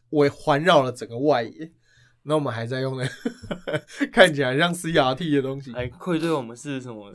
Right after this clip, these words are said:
Speaker 2: 科技岛国。
Speaker 1: 啊，对，我也觉得这个有点怪了，就是你不能用，
Speaker 2: 对。
Speaker 1: 你不能用，啊，我们可能比以前好一点点就好了，我的，的这种心态去这种弄这个东西。
Speaker 2: 我们服务，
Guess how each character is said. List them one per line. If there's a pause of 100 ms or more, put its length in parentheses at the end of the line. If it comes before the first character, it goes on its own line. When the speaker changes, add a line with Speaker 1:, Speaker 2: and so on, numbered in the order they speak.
Speaker 2:
科
技
岛
国。
Speaker 1:
啊，
对，
我
也
觉
得
这
个 (600)
有
点 (100)
怪
了，
就
是 (360)
你
不
能
用，
Speaker 2:
对。
Speaker 1:
你
不
能
用， (300)
啊，
我
们
可
能
比
以
前
好
一
点
点
就
好
了，
我
的，
的
这
种
心
态
去
这
种
弄
这
个
东
西。
Speaker 2:
我
们
服
务，